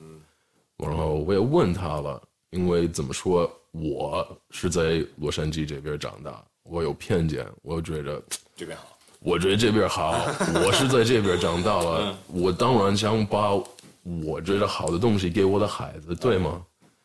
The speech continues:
Speaker 2: 当然没准儿有别的地方更好一些，但是每个父母会，都会想的一样，
Speaker 1: 嗯，嗯。
Speaker 2: 他们都会说，“哎，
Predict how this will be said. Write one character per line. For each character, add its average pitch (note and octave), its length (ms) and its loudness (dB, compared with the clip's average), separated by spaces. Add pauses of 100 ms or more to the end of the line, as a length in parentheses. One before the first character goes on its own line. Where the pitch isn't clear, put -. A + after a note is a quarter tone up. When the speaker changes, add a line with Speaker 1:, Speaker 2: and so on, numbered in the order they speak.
(720)
Speaker 2:
当 G#2 260 4
然 F#2 460 2
没 F2+ 220 0
准 F2 200 2
儿 D#2+ 40 2
有 D#2+ 120 2
别 E2 180 -2
的 F#2 100 2
地 F#2 160 0
方 F2 220 -2
更 F#2+ 200 0
好 E2 280 -8
一 D#2+ 60 -8
些， D2 280 -4 (160)
但 F2 200 0
是 F2 300 0 (280)
每 F2+ 380 2
个 C#3+ 100 4
父 C3+ 180 0
母 F#2 240 4
会， F#2+ 100 0
都 B2 200 0
会 G#2+ 120 0
想 D#2 300 -4
的 D2+ 60 -14
一 E2 160 -4
样， D#2+ 260 -2 (140)
Speaker 1:
嗯， E2+ 140 -20 (120)
嗯。 F#2+ 160 -10
Speaker 2:
他 F#2+ 80 -4
们 G2 160 2
都 B2+ 140 4
会 A#2 120 4
说 F#2+ 180 2 (100)
，“哎， G#2 160 2